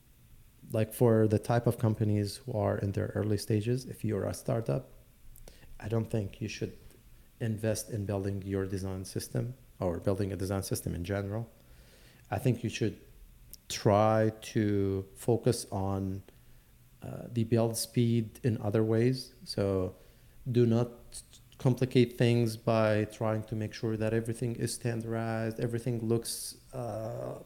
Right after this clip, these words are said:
like, perfect, everything is, uh, a component and all of that. Doing that is gonna slow you down. Doing that is going to be expensive. Maintaining that is going to also be a drag.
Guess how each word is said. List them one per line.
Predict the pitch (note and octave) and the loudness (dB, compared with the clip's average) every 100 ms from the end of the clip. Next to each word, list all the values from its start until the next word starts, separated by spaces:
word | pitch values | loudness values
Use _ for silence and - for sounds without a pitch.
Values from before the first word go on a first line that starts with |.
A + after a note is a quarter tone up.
| - - | -16 -12
like, | G#2+ - - | -12 -12 -16
perfect, | - A#2 G#2+ A#2 A#2 A#2 | 0 2 2 0 0 0
everything | A#2+ A2 A2+ B2 A2+ A2 | 0 2 2 0 0 0
is, | A2 G#2+ G2+ - A#2 | 0 -2 -4 -6 -6
uh, | G#2+ G#2+ G#2 - - - - - - | -4 -6 -10 -16 -20 -20 -20 -14 -4
a | B2 | -2
component | - A2 - A#2+ A#2 A2+ A#2 | 0 -2 0 0 2 0 -2
and | A2 | -2
all | A2 | -2
of | A2+ | -2
that. | A#2+ A#2+ B2 - - - - - - - - | 0 0 -2 -8 -20 -20 -20 -20 -20 -20 0
Doing | A2+ B2+ C#3+ C3 | 6 8 8 4
that | C3 B2+ C#3 - - | 4 2 0 -8 -8
is | A#2 - | -6 -4
gonna | G#2+ | -4
slow | G#2 A#2+ G#2 | -2 -2 -2
you | G2 | -2
down. | G#2 G#2 A#2+ C3 - | -2 -2 -2 -4 -8
Doing | A2+ G2 G2 | -8 -8 -6
that | G#2 G#2 - | -6 -6 -8
is | A2 | -10
going | - A2 G2+ | -6 -6 -4
to | - | -4
be | G#2+ A#2 | -2 -4
expensive. | G#2+ - A#2 A2+ - C3 C3 - - - - - - | -6 -8 -4 -4 -2 -2 -2 -8 -20 -20 -20 -20 -8
Maintaining | G#2+ G2+ F#2 B2+ B2 G#2+ | -2 -2 0 2 2 2
that | A2+ A2+ A2 | 0 0 0
is | A2 | -6
going | - G#2+ G#2 | -4 -4 -4
to | - | -6
also | A#2 A2 - A#2 A2 G#2+ - - - - - - - G#2+ G2 | -2 -2 0 0 2 0 -6 -18 -20 -20 -20 -20 -14 -10 2
be | A2 A2 A2+ - | 4 6 4 0
a | |
drag. | G2+ G2 G#2 A2 C3+ C3 - | -2 0 2 2 0 -4 -14